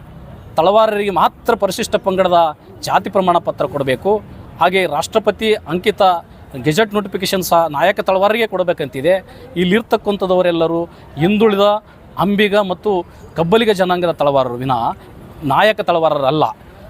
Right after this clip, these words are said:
ಸ ಇದನ್ನು ವಿರೋಧಿಸಿ ಇವತ್ತು ನಾವು ಪತ್ರಿಕಾಗೋಷ್ಠಿ ಮಾಡಿದ್ದೀವಿ. ಹಾಗೆ ಈ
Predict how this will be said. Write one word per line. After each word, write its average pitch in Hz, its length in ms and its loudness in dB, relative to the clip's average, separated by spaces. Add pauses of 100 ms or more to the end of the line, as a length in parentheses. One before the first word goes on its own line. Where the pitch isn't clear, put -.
(120)
ಸ - 100 -4
ಇದನ್ನು 220 380 2
ವಿರೋಧಿಸಿ 190 560 0 (240)
ಇವತ್ತು 180 280 -2
ನಾವು 175 460 0
ಪತ್ರಿಕಾಗೋಷ್ಠಿ 185 580 -2
ಮಾಡಿದ್ದೀವಿ. 156 460 -2 (320)
ಹಾಗೆ 185 480 2 (640)
ಈ 175 320 2